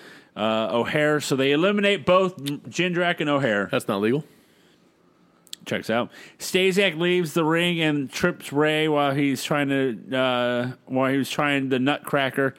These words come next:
Speaker 1: Palumbo slingshots Tigress into the Ray, who's still on the top turnbuckle. Stasiak trips Ray into, uh, into an over-the-head suplex by Palumbo. The Kiwi comes down, hits Stasiak with a chair, and throws him back into the ring.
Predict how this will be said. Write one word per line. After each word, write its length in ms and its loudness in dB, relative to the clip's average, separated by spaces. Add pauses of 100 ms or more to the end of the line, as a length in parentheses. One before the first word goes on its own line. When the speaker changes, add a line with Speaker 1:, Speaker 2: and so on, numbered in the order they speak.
(560)
Speaker 1:
Palumbo 480 4
slingshots 840 2
Tigress 540 0
into 220 -2
the 60 0
Ray, 280 2
who's 220 2
still 340 2
on 100 2
the 80 -2
top 380 -4
turnbuckle. 640 0 (540)
Stasiak 640 0
trips 420 -2
Ray 280 0
into, 380 0
uh, 280 2
into 300 0
an 80 0
over-the-head 460 0
suplex 580 -2
by 160 -2
Palumbo. 680 0 (540)
The 180 2
Kiwi 760 2
comes 400 0
down, 360 2
hits 280 -2
Stasiak 560 0
with 140 -2
a 60 0
chair, 400 0
and 160 -2
throws 300 2
him 100 0
back 320 0
into 160 0
the 120 0
ring. 320 0